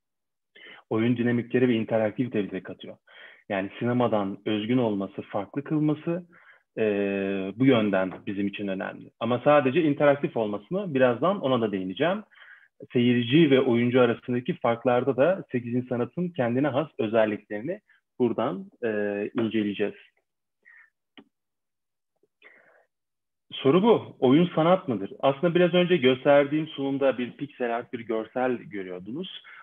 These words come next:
Bu Apple'ın, e, bundan birkaç yıl önce, e, kategorize etmeye başladığı, e, oyun kataloglarından bir tanesi. Oyunun tamamen bir sanat eseri olduğunu, e, vurguladığı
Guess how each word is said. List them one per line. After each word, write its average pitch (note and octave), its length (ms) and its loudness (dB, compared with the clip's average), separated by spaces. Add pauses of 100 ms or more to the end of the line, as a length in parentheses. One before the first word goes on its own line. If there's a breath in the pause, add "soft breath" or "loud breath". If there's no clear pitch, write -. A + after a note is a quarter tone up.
(100)
Bu E3 140 6
Apple'ın, F3+ 680 2
e, C3+ 40 0 (500)
bundan C#3+ 240 0
birkaç E3+ 300 -2
yıl D#3 80 0
önce, C#3+ 540 0
e, A#2 180 -8
kategorize C#3 540 0
etmeye A#2+ 320 -2
başladığı, A#2+ 580 -4 (600 loud breath)
e, G2+ 840 4 (380)
oyun C#3+ 280 6
kataloglarından A2+ 800 -2
bir F3 100 -2
tanesi. B2 640 -4
Oyunun C3+ 580 2
tamamen C3+ 460 2
bir C#3 200 0
sanat D#3+ 280 0
eseri F#3 280 2
olduğunu, G#2+ 460 0 (380 loud breath)
e, G2 240 0
vurguladığı G2+ 840 -2